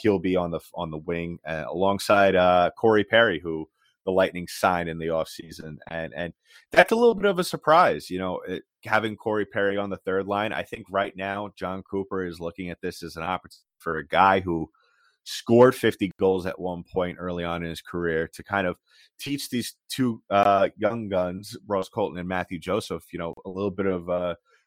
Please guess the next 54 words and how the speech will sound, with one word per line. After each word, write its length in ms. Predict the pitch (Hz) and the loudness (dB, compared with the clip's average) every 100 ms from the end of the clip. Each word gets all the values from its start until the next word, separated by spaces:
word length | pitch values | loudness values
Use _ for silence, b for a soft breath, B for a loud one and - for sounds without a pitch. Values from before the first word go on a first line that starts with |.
| - | -12
the 60 | |
tricks 380 | - - 113 - | -6 0 0 0
of 100 | 101 | -4
the 60 | 95 | -6
trade 360 | - 110 113 | -2 0 0
and 160 | 98 85 | -2 -6
see 220 | - 95 | -8 -8
if 100 | 90 98 | -8 -8
maybe 260 | 92 90 | -10 -8
he 220 | 87 98 | -8 -10
could 180 | 92 90 | -8 -4
rub 220 | 90 87 | -2 -2
off 220 | 82 82 - | -2 -4 -6
onto 240 | 87 - | -10 -12
these 220 | 82 82 - | -14 -14 -14
two 180 | 90 80 | -12 -8
guys. 360 | 78 80 78 | -6 -4 -4
I, 160 | 92 92 b b b - | -4 -6 b b b 2
I 120 | 131 | 4
was 120 | 139 | 6
actually 340 | 127 120 - 120 | 4 4 2 0
a 40 | |
little 160 | 107 117 | 2 2
bit 160 | 107 | 0
disappointed 720 | 101 110 101 - 123 117 92 | -2 -8 -8 -2 -2 -2 -6
just 180 | - 95 _ | -8 -16 _
because 240 | - 101 | -6 -2
I 60 | 95 | -2
would 120 | 98 | -2
love 220 | 92 104 95 | -2 -4 -6
to 60 | |
see 220 | 98 104 92 | -12 -10 -4
how 180 | 92 90 | -4 -4
Corey 320 | - 95 92 | -2 -2 -2
Perry 360 | - 98 95 | -2 0 0
and 100 | 87 | -2
Pat 240 | - 101 - | 0 0 0
Maroon 320 | 90 92 92 | -4 -4 -4
on 120 | 85 | -4
a 80 | 82 | -4
line 400 | 80 85 82 80 | -2 -2 -2 -4
along 340 | 71 87 87 | -2 -2 0
with, 260 | 82 82 - | -2 -4 -4
uh, 140 | 78 78 | -4 -4
Pierre-Edouard 640 | - 87 87 85 87 87 82 _ _ _ _ 107 | -2 2 2 2 2 2 2 _ _ _ _ 4
Bellemare, 580 | 98 98 90 87 87 - | 6 6 2 0 -2 -2
uh, 320 | 85 85 80 73 _ - | -2 -2 -2 -6 _ -8
will, 180 | 95 82 92 | -6 -6 -6
will 220 | 87 82 | -6 -4
go 260 | 90 87 | -2 0
out 200 | 85 87 | 0 -2
on 100 | 82 | -4
the 40 | 78 | -6
line, 340 | 82 87 85 | -8 -10 -12